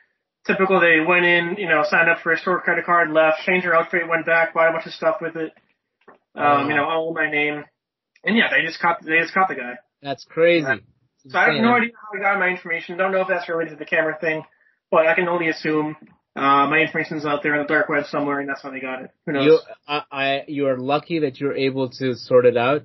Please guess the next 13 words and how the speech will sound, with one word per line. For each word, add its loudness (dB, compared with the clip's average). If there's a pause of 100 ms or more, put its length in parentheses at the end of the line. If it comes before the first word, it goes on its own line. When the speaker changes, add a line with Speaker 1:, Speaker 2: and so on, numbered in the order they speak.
(120)
Speaker 2:
and -8
I'm -6
glad 0
that 2
it, -6
the, -14
the, -10 (120)
the -6
outcome -2
has -4
been -6
positive. -4
But 0